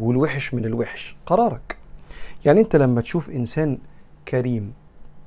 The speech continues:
ممكن تتعلم منه الكرم فتصير كريما، تقلده.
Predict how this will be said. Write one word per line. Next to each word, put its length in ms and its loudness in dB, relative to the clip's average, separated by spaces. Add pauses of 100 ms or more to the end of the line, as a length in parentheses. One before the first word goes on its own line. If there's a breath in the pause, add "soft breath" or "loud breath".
(360 soft breath)
ممكن 320 2
تتعلم 480 2
منه 220 0
الكرم 440 0 (520)
فتصير 540 0
كريما، 520 0
تقلده. 520 2